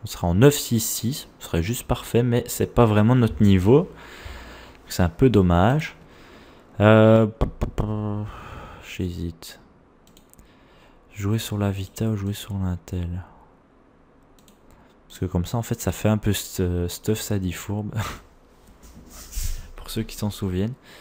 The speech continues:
Euh, on va regarder un petit peu les dégâts qu'on a avec les sorts feu.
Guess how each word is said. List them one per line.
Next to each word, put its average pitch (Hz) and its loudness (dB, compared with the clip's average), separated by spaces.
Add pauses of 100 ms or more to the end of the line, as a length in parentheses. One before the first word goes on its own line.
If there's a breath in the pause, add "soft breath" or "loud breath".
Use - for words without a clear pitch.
(440 loud breath)
Euh, 113 8
on 110 6
va 131 2
regarder 95 -2
un 92 -4
petit - -14
peu - -10
les 90 -4
dégâts 87 -6
qu'on 85 -6
a 90 -4 (400)
avec 98 -10
les 95 -4
sorts - -6
feu. 120 -2